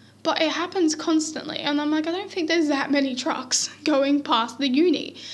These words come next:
I don't know what that noise is, but I'm very sorry. Anyway, back to love. Um, I don't really remember what I was talking about, <laughs> but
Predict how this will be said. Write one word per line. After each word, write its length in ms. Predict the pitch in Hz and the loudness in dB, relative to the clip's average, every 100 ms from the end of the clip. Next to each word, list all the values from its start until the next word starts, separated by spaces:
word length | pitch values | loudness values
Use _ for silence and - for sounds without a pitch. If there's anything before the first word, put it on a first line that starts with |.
| - - - _ - _ - _ - - - | -14 -16 -20 _ -20 _ -20 _ -20 -10 -2
I 40 | 311 | 2
don't 160 | 294 | 2
know 100 | 254 | 2
what 140 | 247 240 | 0 -2
that 120 | - | -2
noise 220 | 226 233 | -4 -4
is, 140 | 233 | -4
but 140 | 254 269 | -2 2
I'm 120 | 285 | 4
very 240 | 262 226 240 | 4 2 0
sorry. 480 | - - - - - - | -4 -2 -2 -6 -6 -2
Anyway, 280 | 262 220 - | 0 -2 0
back 280 | 285 311 - | 0 0 0
to 100 | 277 | 0
love. 400 | 214 - - - - | 2 0 -2 -6 0
Um, 500 | 277 269 277 285 294 - - - - - - | 2 2 0 -2 -4 -14 -20 -20 -20 -16 -4
I 160 | 277 | -2
don't 160 | 302 302 | -2 -2
really 540 | 294 262 254 247 - - | -4 -2 -4 -6 -8 -6
remember 380 | 285 240 240 226 | -4 -4 -4 -6
what 140 | 226 | -6
I 40 | |
was 120 | 247 - | -8 -8
talking 220 | - 277 | -10 -10
about, 280 | - - - | -10 -10 -2
<laughs> 20 | |
but 680 | 330 285 320 277 302 - | 0 4 4 4 0 0